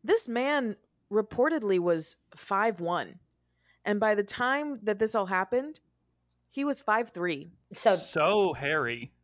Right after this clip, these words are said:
Speaker 2: Yes. Well, th-, the height, the height is something to be noted because, um, Giorgio Stacks, famously not stacked, was four eleven.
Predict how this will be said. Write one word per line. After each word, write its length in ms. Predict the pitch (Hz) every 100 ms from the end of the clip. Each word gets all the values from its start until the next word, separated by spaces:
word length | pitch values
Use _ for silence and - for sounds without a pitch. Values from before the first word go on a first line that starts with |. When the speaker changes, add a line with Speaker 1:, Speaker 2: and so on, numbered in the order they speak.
| _ _ - _
Speaker 2:
Yes. 680 | 180 170 170 - - - - _ _ -
Well, 140 | 220
th-, 140 | 175 -
the 200 | 202 233
height, 640 | 220 - 302 523 622 - - _ -
the 160 | 208 233
height 300 | 240 339 320
is 140 | 294
something 420 | - 254 254 247
to 80 | 220
be 140 | 220
noted 460 | 214 190 226 254 170
because, 760 | 190 185 185 175 170 160 - - - - - _ _
um, 540 | 190 180 165 160 156 -
Giorgio 460 | - 208 254 247 196
Stacks, 840 | - - 208 226 196 - - -
famously 680 | - 220 220 214 196 190 180
not 480 | 175 170 170 269 -
stacked, 760 | - - 180 - - - - - _ _ _ _ _ _ _
was 720 | 196 185 202 185 165 - - - _ _
four 440 | - - 190 247 240
eleven. 680 | 180 165 190 190 - 208